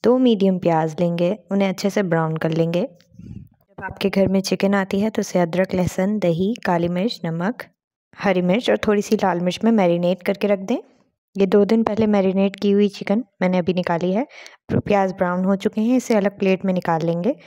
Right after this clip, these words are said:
और थोड़े से प्याज रहने देंगे। फ्लेम को थोड़ा हाई कर देंगे और मैरिनेटेड चिकन डाल देंगे और तेज़ आंच पे चिकन का कलर चेंज होने तक पकाते रहेंगे। चिकन का कलर भी चेंज हो रहा है और साथ-साथ भुनाई भी हो रही है।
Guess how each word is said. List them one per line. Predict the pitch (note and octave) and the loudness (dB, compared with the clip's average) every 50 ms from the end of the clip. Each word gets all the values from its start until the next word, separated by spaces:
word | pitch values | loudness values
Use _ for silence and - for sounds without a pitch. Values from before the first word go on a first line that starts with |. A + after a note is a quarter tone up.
| - - - - - - | -20 -20 -20 -10 -6 -4
और | G#3+ A3 - - A#3+ | -4 -4 -4 -2 0
थोड़े | A#3+ A#3 C4 B3+ | 2 2 2 2
से | - A#3+ | 2 0
प्याज | - - F#3 F3+ F#3 G3+ - - | 2 2 2 2 2 0 0 0
रहने | G3 F3+ F3 F3 F3 D#3+ | 0 0 2 0 0 0
देंगे। | F3 E3 E3 D#3+ D#3+ D#3 - _ _ _ _ _ _ - - - - - _ _ _ _ _ - - _ _ _ _ _ _ _ _ _ - | 0 0 0 -2 -4 -6 -6 _ _ _ _ _ _ -20 -20 -20 -20 -20 _ _ _ _ _ -20 -20 _ _ _ _ _ _ _ _ _ -6
फ्लेम | - A3 G#3+ G#3+ A3 | -2 0 2 2 2
को | A3 - | 0 0
थोड़ा | - G#3+ G#3+ G3+ F#3+ | 0 2 2 2 2
हाई | F#3+ F3 E3+ | 2 0 0
कर | E3+ - F#3 F#3 | 0 0 0 0
देंगे | F3 G3 G3 G3+ A#3+ B3+ | 2 0 0 2 2 2
और | C4 | 2
मैरिनेटेड | A3+ F#3+ F3+ F3+ F3+ F3+ F#3 F#3 F3+ F#3 F#3 F3+ | 2 2 2 2 2 2 2 2 2 2 0 -2
चिकन | - - F3+ - F#3 F#3 F#3 | -2 -2 -2 0 0 0 0
डाल | F#3 F3 E3+ E3+ E3 | 0 0 0 0 0
देंगे | F3+ F3+ F3+ F#3+ A#3 D4+ - - - - - - _ - | 0 -2 -2 -2 -2 -4 -4 -10 -20 -20 -20 -10 _ -2
और | F#3 F#3 F3+ | 0 0 0
तेज़ | F3+ - - G#3+ A#3 A3+ A3+ | -2 0 2 2 4 4 2
आंच | F#3+ F#3 F3+ - | 0 0 -2 -4
पे | - - G#3+ A3+ | -4 -2 -2 -2
चिकन | - - - F#3+ F#3 | -2 -2 -2 0 0
का | F#3+ G3+ G3 F#3+ | 0 0 0 0
कलर | F#3+ - F3 F3 F3+ F#3+ | 0 0 0 2 2 0
चेंज | F#3+ - F#3+ F#3 G3 G3 F#3+ | 0 0 0 0 0 2 2
होने | F#3+ F3+ F3 E3+ | 2 2 2 2
तक | F3+ G3 - - | 0 -2 -4 -4
पकाते | E3+ - E3+ D#3+ D#3+ - E3 | -4 -2 -2 -2 0 0 -2
रहेंगे। | D#3+ E3 E3 E3 E3 E3 G3 D4 F4 _ _ _ _ _ _ _ _ _ _ _ _ _ - - | -2 -2 -2 -4 -4 -2 -4 -4 -4 _ _ _ _ _ _ _ _ _ _ _ _ _ -4 -2
चिकन | G3+ - G#3 G3+ | 0 0 0 0
का | G#3 G#3+ | 2 0
कलर | G#3 - F3+ E3+ F3+ E3+ | 0 0 0 0 2 2
भी | - G#3 | 2 2
चेंज | F#3+ - G#3 G#3 G#3 G#3+ | 2 2 2 2 2 2
हो | G#3 G#3 | 4 4
रहा | G3+ G3 | 4 2
है | G3 G#3 A3+ | 2 2 2
और | A#3+ A#3+ | 2 0
साथ-साथ | - - F3 D#3+ - - F3+ | 0 -2 -4 -2 -2 -2 -2
भुनाई | F3 E3 F#3 F3+ F3+ E3 E3 E3 | 0 0 0 0 2 2 0 0
भी | D#3+ F#3 F#3 | 0 2 2
हो | F#3+ F#3 | 4 4
रही | F3+ F3+ F3+ F#3+ | 2 2 2 0
है। | G3 G#3 C4+ - | 0 0 -2 -4